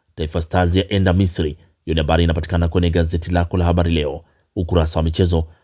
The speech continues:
huku Zanzibar Leo linaandika, "Kipanga yaipoteza uhamiaji."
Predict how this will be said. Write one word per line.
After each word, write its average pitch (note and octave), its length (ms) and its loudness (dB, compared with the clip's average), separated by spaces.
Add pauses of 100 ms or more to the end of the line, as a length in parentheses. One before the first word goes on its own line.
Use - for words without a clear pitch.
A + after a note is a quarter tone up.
(160)
huku F2 280 0
Zanzibar F#2 440 2
Leo G#2+ 180 4
linaandika, G#2 480 0
"Kipanga G2 580 -2 (320)
yaipoteza F#2 640 2
uhamiaji." F#2+ 720 -2